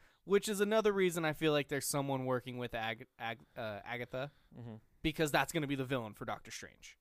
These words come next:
Speaker 2: Well, there's already the one guy who's gonna be, who's already confirmed as a cast, and he's gonna be a villain in some capacity. The one sorcerer who was killing all the other sorcerers.
Speaker 1: Oh, um, F-, Kais-, Caecilius?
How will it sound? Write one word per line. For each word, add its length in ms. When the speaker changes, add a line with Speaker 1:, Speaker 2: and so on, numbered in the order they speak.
Speaker 2:
Well, 120
there's 180
already 200
the 120
one 260
guy 400
who's 120
gonna 180
be, 340
who's 100
already 160
confirmed 400
as 100
a 60
cast, 360
and 80
he's 80
gonna 140
be 120
a 40
villain 260
in 100
some 220
capacity. 640
The 80
one 160
sorcerer 480
who 100
was 120
killing 260
all 100
the 100
other 140
sorcerers. 720
Speaker 1:
Oh, 420
um, 840
F-, 80
Kais-, 480
Caecilius? 1120